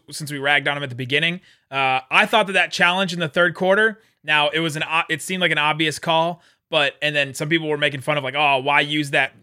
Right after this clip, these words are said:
useless challenge in that third quarter to just get possession back?" The Mavericks had, um, the ball was kicked off of, of Fred VanVleet's foot. It was pretty obvious. They called it Raptors ball, and then Jason Kidd called the challenge on it. It was pretty obvious that they were gonna s-,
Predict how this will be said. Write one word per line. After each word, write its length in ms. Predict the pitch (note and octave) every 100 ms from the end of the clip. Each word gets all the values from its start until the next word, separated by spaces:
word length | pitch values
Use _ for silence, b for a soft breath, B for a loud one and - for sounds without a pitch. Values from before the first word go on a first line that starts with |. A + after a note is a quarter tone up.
| C3+
useless 480 | D3+ E3+ - D#3+ -
challenge 480 | - D3+ C#3+ C3+ C3
in 60 |
that 200 | C3 B2+
third 240 | - C#3+ C3
quarter 400 | D3 C#3 C3 A#2 B B
to 100 | D#3
just 240 | C#3+ F3 -
get 260 | E3 - _ -
possession 440 | D#3 D#3 - C3
back?" 240 | A#2 G#2 -
The 60 |
Mavericks 380 | B2+ C3+ C#3 B2+
had, 300 | D3 C3 A2+ b b b
um, 380 | A#2 A2+ G2+ F#2+ _ _ _ _ -
the 100 | C#3
ball 260 | A#2+ D#3+
was 120 | D#3+ -
kicked 260 | G#3+ G3+
off 160 | G3 D#3+
of, 140 | D3+ - -
of 160 | E3
Fred 180 | G#3+ G#3
VanVleet's 400 | F3 D#3+ E3 D3+
foot. 220 | - A#3 -
It 60 |
was 140 | E3+ D#3
pretty 220 | F3 D3
obvious. 440 | D#3+ F3 F3 E3
They 100 | C#3
called 280 | B2 D#3 D3+
it 80 | C#3
Raptors 420 | C#3+ B2+ B2+ A#2
ball, 380 | E3+ E3 D#3 D3+ B B -
and 180 | C#3+
then 200 | C#3+ C3+
Jason 260 | B2+ D#3+ C#3
Kidd 160 | D#3 C#3+
called 200 | D3 C3
the 40 |
challenge 420 | - D#3 C3+ A2+
on 160 | G#2+ F#2+
it. 100 | F2
It 80 | C3
was 160 | C#3 C3
pretty 240 | E3 E3
obvious 380 | C#3+ C#3+ C#3+ C3+
that 80 | C#3
they 120 | C#3
were 60 |
gonna 120 | C3+ B2
s-, 180 | -